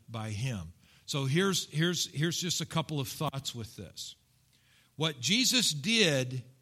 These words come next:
was, is that he counteracted the authority that that spirit had over this woman's body by laying his hands upon her and telling her, speaking the word over her and saying,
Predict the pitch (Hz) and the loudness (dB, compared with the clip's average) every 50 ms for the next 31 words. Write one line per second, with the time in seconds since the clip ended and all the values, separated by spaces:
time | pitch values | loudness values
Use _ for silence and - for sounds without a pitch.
0 | _ _ _ _ _ _ - 131 147 165 170 156 123 165 160 123 110 117 143 165 | _ _ _ _ _ _ -4 0 4 6 6 6 4 4 2 2 0 2 4 4
1 | 165 160 156 135 - 196 208 190 - - - - 220 226 226 226 208 190 214 226 | 6 6 4 2 2 2 2 2 2 0 -2 0 4 4 4 4 4 2 0 0
2 | 214 - 165 175 185 180 175 - - - 147 135 127 120 117 123 113 - _ _ | -2 -2 -2 2 2 2 2 0 -2 -4 -4 -4 -2 -4 -4 -8 -10 -14 _ _
3 | _ _ _ _ _ _ - - _ _ _ - _ _ _ - _ _ _ _ | _ _ _ _ _ _ -18 -18 _ _ _ -20 _ _ _ -20 _ _ _ _
4 | - 131 147 151 147 143 143 - - 196 196 196 208 208 208 202 214 214 180 160 | -6 -2 0 2 2 2 0 0 0 0 2 4 4 4 2 2 0 -2 0 -2
5 | 160 120 - 160 165 180 - - - - - - - 202 185 170 156 131 131 143 | -2 -2 0 2 2 2 2 2 0 0 0 -2 -2 -2 -2 -2 -2 -2 -2 -2
6 | 151 151 143 143 147 139 135 143 131 147 135 - 156 160 156 143 139 131 107 107 | 0 0 0 -2 -2 -2 -4 -4 -4 -4 -4 -4 -4 -4 -4 -2 -2 -2 -4 -4
7 | 107 139 135 131 123 110 104 95 104 - - _ _ _ _ _ _ _ _ _ | -4 -2 -2 -2 -2 -2 -4 -6 -6 -8 -10 _ _ _ _ _ _ _ _ _
8 | _ _ _ _ _ _ _ _ _ _ _ _ _ _ _ _ _ _ _ _ | _ _ _ _ _ _ _ _ _ _ _ _ _ _ _ _ _ _ _ _
9 | _ _ _ _ _ _ _ _ _ _ _ _ _ _ _ _ _ - 117 123 | _ _ _ _ _ _ _ _ _ _ _ _ _ _ _ _ _ -6 -2 0
10 | 127 127 139 156 180 202 208 220 226 220 - - - 190 190 185 170 156 120 127 | 2 6 8 8 10 10 8 8 6 4 4 2 2 2 4 4 4 2 0 -2
11 | 107 - 127 120 113 113 110 107 107 107 104 104 110 107 107 _ _ _ _ _ | -4 -6 -6 -6 -4 -4 -4 -4 -4 -4 -4 -4 -6 -8 -10 _ _ _ _ _
12 | _ _ _ _ _ _ 143 131 127 123 - - - 180 190 196 190 175 151 135 | _ _ _ _ _ _ -6 -4 -4 -2 -4 0 2 2 4 4 4 4 4 4
13 | 123 117 117 113 110 113 110 - - - - 165 160 - - 170 151 147 151 143 | 2 0 -2 -4 -4 -4 -2 0 -2 0 0 -2 -2 -2 -2 -2 -2 0 -2 0
14 | 143 147 143 139 127 131 127 127 123 107 113 110 107 113 113 110 110 113 110 117 | 0 0 0 0 0 -2 -2 -2 -2 -2 -4 -4 -4 -4 -4 -6 -6 -6 -6 -6
15 | 113 107 - - - 127 117 113 113 110 107 101 | -4 -4 -2 -2 -2 -2 -2 -2 -2 -2 -4 -4